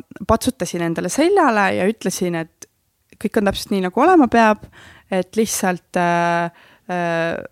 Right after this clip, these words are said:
mõtle selle peale, mõtle nagu oma eesmärkide peale ja kogu aeg nagu süvendasin, sisendasin endale seda ja lihtsalt uskusin, et, et see on õige. Et m-,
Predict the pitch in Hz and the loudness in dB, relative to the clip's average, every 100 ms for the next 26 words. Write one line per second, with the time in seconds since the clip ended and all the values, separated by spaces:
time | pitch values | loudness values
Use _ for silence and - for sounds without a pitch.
0 | - - 202 226 208 - 185 170 165 165 | -18 -6 -2 -2 -2 -2 0 0 -2 -2
1 | 160 190 208 185 156 160 156 - 170 165 | -4 -4 -2 -4 -4 -6 -6 -4 -2 -2
2 | - 165 - - 160 160 165 175 185 170 | -4 -10 -14 -12 -10 -8 -4 -4 -4 -4
3 | - 214 180 - 165 170 214 202 185 - | 0 0 0 -2 -6 -4 0 0 0 -2
4 | 180 175 175 190 294 254 180 180 - - | -4 -4 -4 0 2 2 2 -2 -10 -20
5 | - _ 190 175 175 202 - 175 190 - | -20 _ 0 2 2 0 -2 -4 -4 -4
6 | 170 - 156 151 - 175 - _ - 185 | -6 -6 -6 -10 -8 -8 -8 _ -6 -2
7 | 170 175 160 - 147 - - - - 165 | 0 0 0 -4 -12 -14 -20 -14 -6 -6
8 | 156 _ - 107 143 - - - 180 | -6 _ -14 -8 -8 -10 -12 -10 -8